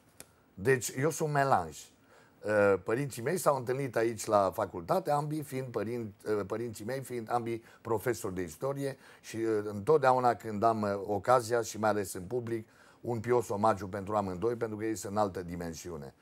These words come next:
Și am învățat mult de la ei, de la amândoi. În primul rând, uh, să vă zic un concept care trebuie să cred că mulți ar trebui să-l ia. Tatăl meu, care a fost un renumit profesor de istorie,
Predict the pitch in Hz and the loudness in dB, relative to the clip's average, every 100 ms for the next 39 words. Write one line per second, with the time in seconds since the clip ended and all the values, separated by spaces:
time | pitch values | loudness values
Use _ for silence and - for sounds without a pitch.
0 | _ - 135 131 120 104 131 117 123 98 | _ -8 -4 0 0 0 0 2 0 0
1 | 90 85 80 104 104 92 98 92 85 80 | 0 0 -2 -2 -2 0 0 0 -6 -8
2 | 78 67 _ _ _ _ _ _ _ 90 | -10 -12 _ _ _ _ _ _ _ -12
3 | 90 160 151 151 147 135 127 113 113 113 | -6 2 6 6 4 4 4 2 0 0
4 | 131 127 101 104 87 151 - 120 113 120 | -2 -6 -4 -4 -4 -6 0 2 2 0
5 | 117 113 117 113 107 101 151 101 95 85 | -2 -4 -4 -2 -2 -2 -2 -2 -4 -4
6 | 98 - 82 78 110 - - _ - 139 | -6 -6 -6 -4 -6 -8 -20 _ 2 2
7 | 127 113 123 117 107 107 120 - 110 101 | 2 0 0 0 0 2 0 -2 -2 0
8 | 98 127 139 - 98 107 101 98 92 90 | -2 -6 -8 -4 -4 -4 -6 -6 -6 -6
9 | - 107 101 92 | -4 -4 -2 -2